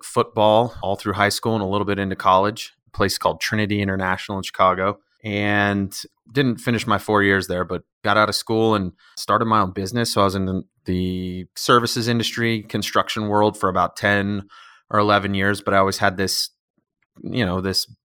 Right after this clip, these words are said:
passion, this, you know, love of finance and markets s-, specifically, obviously. And so kinda left that construction, you know,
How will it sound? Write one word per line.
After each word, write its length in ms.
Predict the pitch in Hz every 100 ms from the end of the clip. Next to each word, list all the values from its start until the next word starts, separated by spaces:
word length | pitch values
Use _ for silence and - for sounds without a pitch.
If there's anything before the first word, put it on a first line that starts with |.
| _ -
passion, 500 | 104 104 - 92 95
this, 340 | 92 - - _ _
you 120 | 92
know, 120 | 90 90
love 260 | 95 101
of 80 | 95
finance 680 | - 104 110 95 95 98 - _ _ _ _ -
and 280 | 104 98 98
markets 500 | 107 113 98 92 90
s-, 160 | - -
specifically, 720 | - 101 - 117 95 95 92
obviously. 560 | 92 92 - 95 98 - -
And 520 | 101 98 98 98 92 _ _ _ _ _ -
so 680 | - 139 131 127 123 113 - _ _ -
kinda 200 | 202 220
left 380 | 104 127 - 113
that 260 | 107 98 - _ -
construction, 1000 | 104 - 110 - - 98 95 90 87 - -
you 100 | 92
know, 400 | 90 90 87